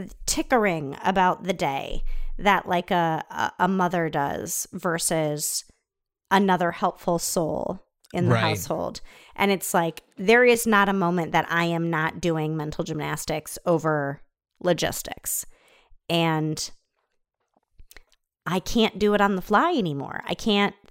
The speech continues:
Speaker 1: think of a cool idea that ties in on the fly.
Speaker 2: Well, I will s-, say this. You've been talking about mental gymnastics a lot, and who would we be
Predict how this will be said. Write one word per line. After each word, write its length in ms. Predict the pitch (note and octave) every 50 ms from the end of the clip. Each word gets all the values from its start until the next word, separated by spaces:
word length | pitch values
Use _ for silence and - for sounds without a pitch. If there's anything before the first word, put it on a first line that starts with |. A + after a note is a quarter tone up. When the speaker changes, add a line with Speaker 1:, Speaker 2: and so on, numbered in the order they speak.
| - -
Speaker 1:
think 200 | - A3+ A#3+ A#3
of 140 | B3+ A#3 G3
a 180 | G3+ F#3 F3+ F3+ -
cool 320 | - - C4 A#3+ A3+ G#3+
idea 600 | G3+ F#3+ F#3+ G#3+ B3+ C#4 A3+ F#3+ F#3 F3+ F3 D#3 -
that 160 | - E3+ -
ties 320 | - - G3 G3 F#3+ F#3+ -
in 380 | B3 A3+ F#3+ E3 F3 F3 - - _ _ _
on 220 | F#3+ G#3 A3+ A#3+
the 80 | B3 B3
fly. 640 | - - - G3+ C4+ G#4 G4 C4+ - - - - - _ _ - - - - - - - - _
Speaker 2:
Well, 440 | - F#3 F#3 F#3 F#3 F#3 F3+ - - -
I 180 | E3+ F3+ G#3 G3+
will 400 | E3+ D#3 F#3 A3+ B3+ C#4 C#4+ B3+
s-, 300 | - - - - - -
say 260 | - - G3 F3+ E3
this. 400 | C#3+ D3+ D#3 G#2+ - - - -
You've 120 | C#3+ C3+
been 120 | D3+ D#3+ C#3+
talking 280 | - G#3 A#3 A3+ A#3
about 120 | F#3+ D3+ B2+
mental 280 | C3 D3 D#3 - D#3+
gymnastics 640 | C#3+ - D3 B2+ B2 A#2+ A#2+ B2 - - C3 A#2+ -
a 40 | -
lot, 320 | A#2+ A2+ A2 A2 A2 G#2+ -
and 440 | - C3 B2+ B2+ B2+ B2+ B2 A#2+ - - _ _ - - - - _ _ _ _ _ _
who 240 | - A3 C4+ C#4 B3+
would 120 | A#3+ A3+
we 180 | G3 G3 G3 E3
be 560 | A#2+ C#3+ F3+ F3 D3 B2+ A#2+ G#2+ G#2 G2 -